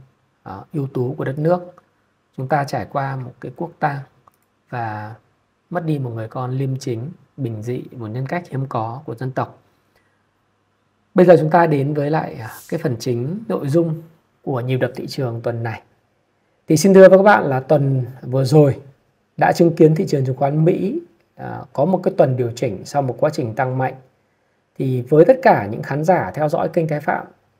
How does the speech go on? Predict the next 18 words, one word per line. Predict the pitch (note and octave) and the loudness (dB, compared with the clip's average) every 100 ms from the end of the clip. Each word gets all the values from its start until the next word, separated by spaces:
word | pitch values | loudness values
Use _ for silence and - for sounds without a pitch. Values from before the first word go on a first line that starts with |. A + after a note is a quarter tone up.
| _ _ | _ _
điều | D#3+ D3 C3+ | -4 -2 -2
này | C3+ B2+ | -2 -4
không | B2+ D#3+ | -2 -4
phải | D#3 D3+ A2 A2 | -2 -6 -6 -8
là | A2+ | -8
một | A#2 | -6
cái | C3 | -4
điều | A#2 | -2
bất | C3 D#3+ | -2 -2
ngờ. | D3 A#2 G#2+ _ _ _ _ - | -2 -4 -8 _ _ _ _ -4
Bởi | D#3 C#3 | 0 0
vì | C#3 B2+ | 0 -2
trong | - E3+ D#3+ | -2 -2 -2
khoảng | D#3+ A2 F#2 | -4 -6 -6
hai | - G#3 | -6 -4
tuần | G#3 F3 C3+ | 2 4 4
gần | B2+ B2 A#2 | -2 -2 2
đây, | D#3 | 0